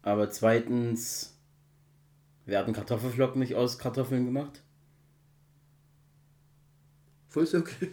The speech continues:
Speaker 1: <laughs> So, also, ich weiß es nicht. Es kann auch sein, dass Kartoffelflocken wieder aus was anderem bestehen.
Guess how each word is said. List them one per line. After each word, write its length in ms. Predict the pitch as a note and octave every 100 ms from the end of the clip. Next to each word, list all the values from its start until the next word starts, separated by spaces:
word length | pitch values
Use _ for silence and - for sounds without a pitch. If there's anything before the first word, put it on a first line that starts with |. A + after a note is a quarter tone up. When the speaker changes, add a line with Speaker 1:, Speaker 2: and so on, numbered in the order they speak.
| - -
Speaker 1:
<laughs> 100 | -
So, 520 | D#4+ C#4+ A#3+ - - - -
also, 340 | E3+ E3 E3+ - - - - _
ich 160 | - D3
weiß 200 | D3+ G3
es 120 | F#3
nicht. 140 | D#3
Es 120 | C#3+ -
kann 160 | D#3+
auch 80 | D#3+
sein, 120 | D#3+
dass 120 | C#3+
Kartoffelflocken 600 | C#3+ B2+ E3 F3 E3 D3
wieder 140 | C3+ A#2+
aus 100 | A#2
was 120 | A2
anderem 340 | D#3+ F#3 E3
bestehen. 420 | E3 E3 E3+ G3+